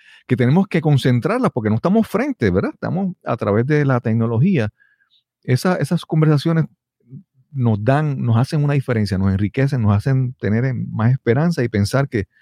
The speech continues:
que, pues, que tenemos que seguir creciendo y progresando. Te agradezco enormemente que hayas accedido a esta,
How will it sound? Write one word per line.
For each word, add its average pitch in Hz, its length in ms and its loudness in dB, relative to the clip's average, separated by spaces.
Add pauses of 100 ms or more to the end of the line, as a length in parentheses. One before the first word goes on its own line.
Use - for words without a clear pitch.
(380)
que, 92 300 -2
pues, 110 140 -2
que 107 80 -4
tenemos 123 260 2
que 147 120 -4
seguir 135 200 -2
creciendo 117 400 -2
y 98 40 -4
progresando. 92 560 -4 (460)
Te - 60 0
agradezco 127 400 2 (100)
enormemente 165 720 2
que 180 100 -2
hayas 123 180 2
accedido 143 440 2
a 139 40 4
esta, 123 320 -2